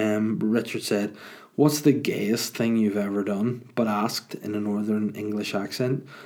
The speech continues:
So what I think he's doing is saying, Dave, what's the gayest thing you've ever done? Or else he means, Uh, hello, mate. What's the gayest thing you've ever done, mate? Uh, or else, uh, a Liverpool.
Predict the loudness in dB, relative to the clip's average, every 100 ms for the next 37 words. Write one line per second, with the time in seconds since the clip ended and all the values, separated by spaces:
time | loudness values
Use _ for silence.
0 | -16 -2 2 4 4 2 0 2 0 2
1 | 0 -2 0 4 6 6 2 0 0 2
2 | 2 0 -2 -8 -20 _ 0 2 2 -2
3 | -8 -16 _ -20 -20 -20 -20 -20 _ 0
4 | 2 0 2 2 4 0 0 0 0 0
5 | 0 0 -2 -2 0 0 -2 -6 -14 _
6 | 2 2 2 0 0 -2 -4 -14 _ _
7 | _ _ _ -2 0 -2 -12 _ -2 0
8 | 0 0 0 0 0 -2 -8 -18 -20 -20
9 | _ -6 -2 -2 0 0 -2 -2 -6 -4
10 | -4 -2 -4 -4 -6 -6 -6 -6 -2 -2
11 | -4 -12 -20 _ _ _ _ -20 -20 -20
12 | _ _ _ -4 -2 0 2 2 0 -2
13 | -2 -2 -4 -12 -16 -16 -6 -2 0 0
14 | 0 2 2 0